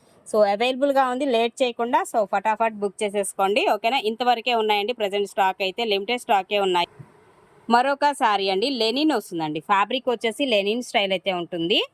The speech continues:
And ఇలా మనకి టెంపుల్ బోర్డర్ డిజైన్ అయితే ఇచ్చాడు. సూపర్ ఉంది, డిజైన్ అయితే మాత్రం awesome ఉందండి, చూసారా? And దీనిలో కూడా మనకి అజ్రక్ పళ్ళు వస్తుంది. అజ్రక్ డిజైన్‌తో మనకి పళ్ళు, బ్లౌజ్ కూడా అజ్రక్ డిజైన్‌తోనే వస్తుందండి.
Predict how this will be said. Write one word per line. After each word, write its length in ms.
And 180
ఇలా 180
మనకి 200
టెంపుల్ 340
బోర్డర్ 320
డిజైన్ 320
అయితే 200
ఇచ్చాడు. 280
సూపర్ 480
ఉంది, 140
డిజైన్ 340
అయితే 140
మాత్రం 220
awesome 400
ఉందండి, 320
చూసారా? 340
And 220
దీనిలో 320
కూడా 160
మనకి 220
అజ్రక్ 460
పళ్ళు 320
వస్తుంది. 300
అజ్రక్ 380
డిజైన్‌తో 440
మనకి 220
పళ్ళు, 260
బ్లౌజ్ 340
కూడా 180
అజ్రక్ 320
డిజైన్‌తోనే 540
వస్తుందండి. 460